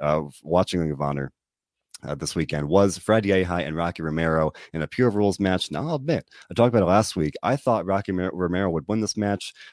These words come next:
Uh, previously, we've seen him kinda tease that he wants to help Ring of Honor,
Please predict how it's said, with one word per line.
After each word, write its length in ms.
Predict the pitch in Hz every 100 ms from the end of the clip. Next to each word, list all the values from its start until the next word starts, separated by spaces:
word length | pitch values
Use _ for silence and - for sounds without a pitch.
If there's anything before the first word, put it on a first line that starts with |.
| -
Uh, 200 | 73 69
previously, 480 | - 107 107 101 104
we've 140 | 95
seen 180 | - 98
him 140 | 90 87
kinda 240 | 82 76
tease 300 | - 98 92
that 120 | 85 80
he 60 |
wants 280 | 82 85 -
to 80 | 82
help 180 | 85 -
Ring 160 | 87
of 120 | 82 78
Honor, 400 | 80 78 80